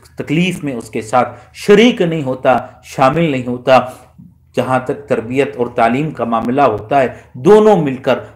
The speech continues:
माँ बाप मिलकर उसकी तालीम और तरबियत की तरफ तवज्जो देते हैं। इसीलिए अल्लाह ताला ने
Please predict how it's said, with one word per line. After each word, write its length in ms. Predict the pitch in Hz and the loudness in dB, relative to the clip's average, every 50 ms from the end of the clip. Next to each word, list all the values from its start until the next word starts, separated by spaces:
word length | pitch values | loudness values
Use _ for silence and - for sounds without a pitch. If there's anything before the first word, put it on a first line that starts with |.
| - 139 | -10 -4
माँ 240 | 143 160 160 165 165 | 2 4 6 6 8
बाप 300 | 196 208 208 175 - - 151 | 8 8 8 6 4 2 -2
मिलकर 360 | 151 139 143 - 135 120 - - - - | -4 -4 -2 -4 -4 -4 -6 -12 -18 -16
उसकी 240 | 143 - - - 135 113 | -16 -14 -10 -10 -10 -6
तालीम 440 | - 127 120 120 120 127 139 139 - | -2 0 0 0 0 -2 -4 -6 -6
और 220 | - 117 117 - - | -6 -8 -8 -6 -6
तरबियत 440 | 120 117 117 123 131 139 135 139 - | -8 -8 -6 -6 -4 -4 -4 -6 -8
की 80 | 120 | -12
तरफ 260 | 113 - 117 113 110 - | -8 -6 -6 -6 -6 -6
तवज्जो 380 | 117 107 113 117 113 - 135 123 | -6 -4 -4 -4 -2 -2 -4 -4
देते 340 | 110 113 110 107 - 135 127 | -4 -6 -10 -10 -8 -6 -6
हैं। 320 | 123 117 - - - - 208 | -6 -6 -10 -14 -10 -4 0
इसीलिए 640 | 220 208 - - 294 262 254 233 233 220 202 190 | 0 0 2 4 4 6 6 4 4 2 0 0
अल्लाह 320 | - 139 143 156 151 135 127 | 0 0 -2 0 0 0 -2
ताला 400 | - - 127 127 123 123 123 123 123 | -4 -8 -8 -6 -2 -2 0 -2 -2
ने 140 | 127 123 | -4 -6